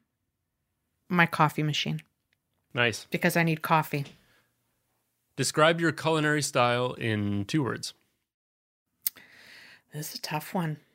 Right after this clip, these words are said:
Speaker 2: She's only asked it seventy-five times, folks. Never thought about her own.
Speaker 1: Because there's so many things that I could come up with to describe it,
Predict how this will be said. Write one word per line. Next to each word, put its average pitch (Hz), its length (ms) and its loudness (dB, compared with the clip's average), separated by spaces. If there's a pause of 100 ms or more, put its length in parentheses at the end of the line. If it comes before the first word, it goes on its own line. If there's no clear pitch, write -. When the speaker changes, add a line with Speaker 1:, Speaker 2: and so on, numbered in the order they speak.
(2500)
Speaker 2:
She's 127 220 -2
only 139 260 6
asked 127 340 4
it 117 160 0
seventy-five 139 720 2
times, 104 380 0
folks. - 360 -10 (1500)
Never 127 180 4
thought 143 220 6
about 139 200 4
her 131 140 6
own. 98 240 2
Speaker 1:
Because 240 340 2
there's 254 220 4
so 269 180 2
many 302 200 4
things 262 260 0
that 220 100 4
I 214 120 8
could - 160 -12
come 196 200 -2
up 254 180 4
with 208 220 2
to 240 100 4
describe 196 720 0
it, 151 220 -2